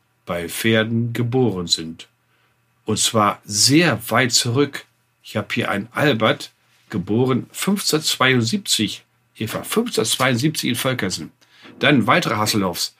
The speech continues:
ich sag nur die Geburtsjahre, sechzehnhundertzehn, sechzehnhundertvierundachtzig, siebzehnhundertneunundzwanzig, siebzehnhunderteinundfünfzig,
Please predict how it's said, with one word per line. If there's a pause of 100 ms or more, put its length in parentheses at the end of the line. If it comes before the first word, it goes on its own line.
ich
sag
nur
die
Geburtsjahre, (320)
sechzehnhundertzehn, (520)
sechzehnhundertvierundachtzig, (400)
siebzehnhundertneunundzwanzig, (420)
siebzehnhunderteinundfünfzig,